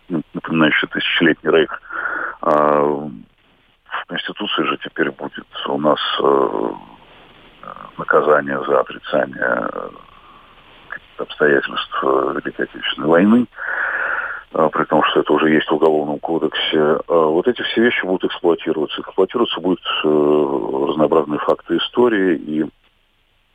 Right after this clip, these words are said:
мобилизация на поле исторической политики, конечно, станет одной из самых главных. Э, Путин уже начал этим заниматься довольно давно, с конца прошлого года, когда,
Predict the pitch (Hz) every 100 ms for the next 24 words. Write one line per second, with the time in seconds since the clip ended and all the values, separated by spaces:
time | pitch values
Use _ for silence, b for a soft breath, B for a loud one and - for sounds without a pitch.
0 | _ 82 76 80 78 85 - 73 78 82
1 | 78 - 90 90 - - - - - -
2 | - 71 71 - - - - - - 65
3 | - - 80 87 98 104 95 85 - B
4 | B B B B - 76 - 92 80 71
5 | 73 73 71 69 67 69 67 69 69 67
6 | 67 - - 67 69 73 80 90 104 104
7 | 71 71 - - - - 73 76 - 101
8 | 82 - 65 65 64